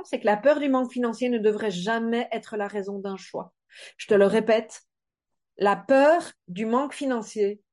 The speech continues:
ne vre-, devrait jamais être la raison d'un choix. Parce que quand tu es aligné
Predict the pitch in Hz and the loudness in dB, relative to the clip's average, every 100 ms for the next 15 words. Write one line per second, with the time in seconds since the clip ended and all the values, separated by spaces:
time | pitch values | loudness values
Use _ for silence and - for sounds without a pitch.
0 | - 214 202 208 214 226 208 226 202 214 | -8 -6 -4 -4 -4 -4 -2 -4 -2 -6
1 | 175 226 226 226 226 208 202 208 190 202 | -4 -4 -4 -6 -8 -8 -8 -6 -6 -6
2 | 196 208 196 196 185 - 180 - _ - | -6 -8 -6 -8 -8 -12 -14 -14 _ -20
3 | - - 202 190 233 370 370 269 - 226 | -8 -6 0 0 2 0 2 2 4 2
4 | 226 226 190 165 170 | 2 2 2 0 -6